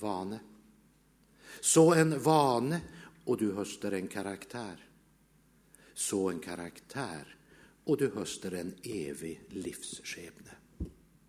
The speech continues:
Och det begynte med bara en tanke,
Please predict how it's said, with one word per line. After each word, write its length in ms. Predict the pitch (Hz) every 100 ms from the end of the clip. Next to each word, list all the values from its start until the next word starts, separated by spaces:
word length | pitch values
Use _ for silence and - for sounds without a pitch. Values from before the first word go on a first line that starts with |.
| _ _ _ _ _ _ _ _ - - -
Och 100 | 113
det 100 | 123
begynte 580 | 127 120 143 - 131
med 220 | 117 113 107 - 104
bara 480 | 123 92 92 104 104 - -
en 180 | 98 92
tanke, 640 | - 113 95 87 - -